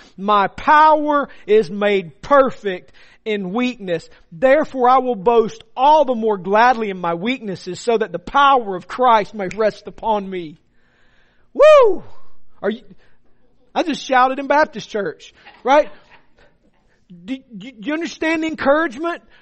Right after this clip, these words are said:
We find the power of Christ at the most vulnerable moments.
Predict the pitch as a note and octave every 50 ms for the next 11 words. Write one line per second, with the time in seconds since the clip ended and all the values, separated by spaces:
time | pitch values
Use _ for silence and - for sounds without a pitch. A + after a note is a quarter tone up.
0 | _ - F#3+ G3 G#3+ B3 C#4+ D#4+ E4+ E4 D4+ B3 - - _ _ - - - -
1 | - - - - - F4 F4+ G#4 G4 F4+ E4 C4+ A#3+ A3 - - - C4 B3 A#3+
2 | A#3 A3 G#3+ G#3 G3 - - - - B3 B3 A#3+ A#3 A3 A3 G3+ - - - -
3 | _ - _ _ _ _ _ _ _ _ _ _ _ _ _ _ _ _ _ _
4 | _ _ _ - G#3+ - A3+ A3+ A3+ - D#3 E3 G#3+ A3 A3 A3 G#3+ G3+ F3+ F3+
5 | F3 F3 F3 F3 E3+ E3+ E3+ E3 - _ _ - - - - _